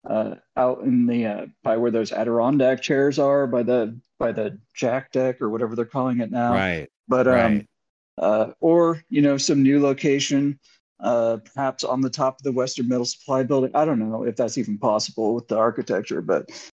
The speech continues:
Speaker 1: uh,
Speaker 2: Okay,
Speaker 1: I just
Speaker 2: question, question. Uh, does Jerome's sell a hot tub?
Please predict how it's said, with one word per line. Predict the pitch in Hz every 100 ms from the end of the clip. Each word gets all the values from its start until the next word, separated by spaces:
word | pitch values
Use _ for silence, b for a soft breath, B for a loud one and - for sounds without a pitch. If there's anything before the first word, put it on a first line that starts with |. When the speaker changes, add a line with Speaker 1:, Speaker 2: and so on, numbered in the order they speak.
| _
Speaker 1:
uh, | - 117 117 147
Speaker 2:
Okay, | 147 156
Speaker 1:
I |
just | -
Speaker 2:
question, | 175 170 180 117 90
question. | - 151 135 - 98 90 -
Uh, | 113 107 101 104 - _ _ _ -
does | 151 110
Jerome's | 139 127 127 143 160 180 202 - -
sell | - 156 127
a | 117
hot | 175 131 156 123
tub? | - 160 - 165